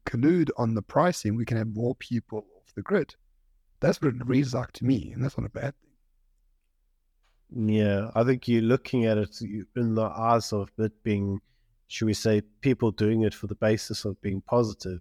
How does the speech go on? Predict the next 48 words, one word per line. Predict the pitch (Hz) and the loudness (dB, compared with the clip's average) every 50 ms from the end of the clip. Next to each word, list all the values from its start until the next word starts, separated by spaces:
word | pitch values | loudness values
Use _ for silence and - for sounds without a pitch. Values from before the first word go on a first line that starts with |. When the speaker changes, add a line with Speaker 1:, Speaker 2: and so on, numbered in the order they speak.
| _ _ - | _ _ -8
Speaker 2:
But | 92 | -2
that's | 117 117 113 - - | 0 0 0 0 -2
not | - 113 123 127 120 - | 0 4 4 4 4 2
generally | - 113 113 117 117 110 98 101 101 | 0 0 2 2 2 0 0 0 2
how | 104 104 98 | 2 0 0
these | 107 107 107 - | 0 -2 -4 -4
things | - 104 95 90 | -6 -8 -8 -8
work. | 92 98 127 143 120 92 - _ _ _ _ _ _ _ _ _ _ _ _ _ _ _ | -4 -2 0 2 2 0 -2 _ _ _ _ _ _ _ _ _ _ _ _ _ _ _
How | - 117 131 | 0 2 2
these | 131 127 120 - | 4 2 2 0
things | 117 117 113 98 98 | 0 -2 -2 -2 0
really | 113 131 156 151 123 | 2 4 4 4 4
work | 107 107 107 104 104 - - | 2 2 0 0 0 -4 -6
in | 104 104 | -4 -2
the | 104 104 | 0 2
real | 117 110 101 95 | 2 2 2 2
corporate | - - 147 151 143 - 107 95 | 2 2 2 2 2 2 -2 0
world | 92 98 98 95 - - | 0 0 -2 -2 -4 -6
is | 92 - | -6 -2
that | 104 101 92 | -2 -2 0
I | 85 113 120 | 2 0 0
go | 107 104 95 92 | 2 0 -2 -4
to | - - | -4 -4
you | 101 | -4
and | 101 98 | -4 -4
I | 95 | -4
go, | 90 98 98 | -4 -2 0
"What | 101 110 113 | 0 0 2
do | 110 | 2
you | 107 120 123 | 2 2 0
charge?" | - - 98 90 85 90 - - | 0 -2 -6 -6 -6 -10 -10 -8
And | 98 98 | -8 -6
you | 90 | -4
go, | 98 98 95 | -4 -6 -6
"Two, | - - - 123 113 101 - _ _ _ _ _ _ _ _ - | -6 -6 -2 0 0 0 -2 _ _ _ _ _ _ _ _ -8
two | - - 139 127 113 | -2 2 4 4 4
rand." | 107 107 107 101 87 85 107 - _ _ _ - | 4 4 2 2 0 -4 -10 -16 _ _ _ -2
"What | - 110 113 | -2 0 0
do | 107 | 2
you | 98 101 120 143 - | 2 2 2 2 2
charge?" | - - 98 87 85 82 - - - | 0 -4 -4 -4 -4 -8 -10 -10 -6
And | 92 98 | -2 -2
I | 101 | -2
go, | 95 - 92 92 92 90 90 | -2 -2 -2 -2 -2 -4 -4
"Well, | 90 98 104 104 101 - 98 95 - | -2 0 2 2 4 2 0 -2 -2
I | 113 117 | -2 -2
charge | - - 107 98 90 - | -2 -2 -4 -4 -4 -6
three." | - - 117 101 87 | -4 -2 0 0 0